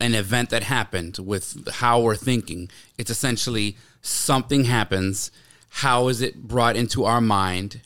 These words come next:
We create a picture, we create an emotion, we create a feeling based on how we grew up, how we were raised,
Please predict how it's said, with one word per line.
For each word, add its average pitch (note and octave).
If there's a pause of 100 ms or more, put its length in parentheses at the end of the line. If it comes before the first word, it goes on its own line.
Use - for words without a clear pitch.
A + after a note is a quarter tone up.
(120)
We G#2+
create A2
a G#2+
picture, A2+
we F#2
create G#2
an G2+
emotion, G2
we F2+
create F#2+
a G2
feeling F#2+ (360)
based B2
on G2+ (260)
how B2
we G2+
grew F#2
up, B2+
how A2
we G2+
were F2+
raised, A#2+